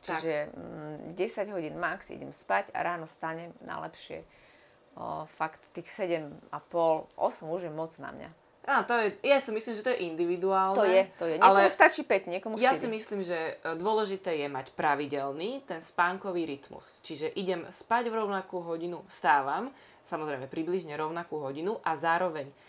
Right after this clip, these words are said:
Speaker 1: umelo nepredĺžovať tú dobu, kým idem spať a umelo nepredĺžovať tú dobu, e,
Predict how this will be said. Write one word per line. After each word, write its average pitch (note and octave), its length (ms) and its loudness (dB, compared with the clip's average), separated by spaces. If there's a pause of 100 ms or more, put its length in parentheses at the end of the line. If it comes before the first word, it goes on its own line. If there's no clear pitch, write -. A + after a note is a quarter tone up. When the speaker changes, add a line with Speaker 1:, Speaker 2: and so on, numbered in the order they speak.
(280)
Speaker 1:
umelo A#3 480 4 (260)
nepredĺžovať F#3+ 1120 2
tú F#3+ 160 0
dobu, E3+ 340 4
kým G3 260 -2
idem D#3+ 240 -2
spať D#3+ 560 -4
a E3+ 240 0
umelo G#3 380 0
nepredĺžovať E3+ 840 -4
tú G3+ 200 -2
dobu, D#3+ 480 -2 (360)
e, D#3 400 -2